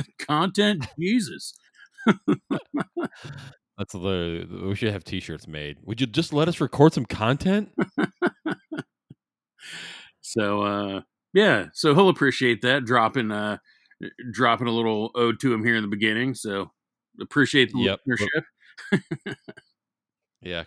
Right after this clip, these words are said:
Speaker 2: kudos. There's a, there's one of our nine listeners, so
Speaker 1: <laughs>
Speaker 2: we got one ninth of our c-, audience covered.
Speaker 1: But, uh, yeah, man, it's been a while. A lot of, a lot of crazy shit has happened in two <laughs> months. <laughs>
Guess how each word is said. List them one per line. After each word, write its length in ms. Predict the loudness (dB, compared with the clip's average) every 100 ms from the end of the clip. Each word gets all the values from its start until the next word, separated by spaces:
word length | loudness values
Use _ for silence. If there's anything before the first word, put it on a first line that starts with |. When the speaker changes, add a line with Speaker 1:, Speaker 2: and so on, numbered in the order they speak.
| -6
Speaker 2:
kudos. 320 | -4 -4 -4
There's 240 | -4 -6 -6
a, 120 | -8
there's 200 | -8 -10
one 220 | -4 -2 0
of 100 | 0
our 120 | -2
nine 340 | -4 -6 -6
listeners, 460 | -10 -14 -14 -14 -16
so 400 | -14 -8 -8 -8 -8
Speaker 1:
<laughs> 140 | -6 -2
Speaker 2:
we 120 | -4
got 180 | -4 -10 -12 -8
one 380 | -6 -6 -8 -14 -6
ninth 400 | -4 -2 -4 -6
of 120 | -4
our 220 | -6 -6 -12
c-, 60 | -8
audience 380 | -6 -6 -8 -10
covered. 320 | -12 -12 -16 _ _ _ _ -4
Speaker 1:
But, 220 | 0 0
uh, 260 | 0 -2 -4 _ -8
yeah, 240 | 0 2
man, 220 | 2 0
it's 160 | -2 -2
been 160 | 2 4
a 40 |
while. 440 | 4 0 -2 -4
A 180 | -2 -2
lot 240 | 0 0 2
of, 140 | 0 -6 -20 -8
a 100 | -2
lot 280 | 0 2 2
of 80 | 2
crazy 320 | 2 2 2
shit 260 | 0 2 2
has 140 | 2
happened 340 | 2 0 -2 -6
in 140 | -6
two 180 | -6 -6
<laughs> 180 | -6 -8
months. 460 | -4 -4 -2 -4 -6
<laughs> 320 | -8 -8 -12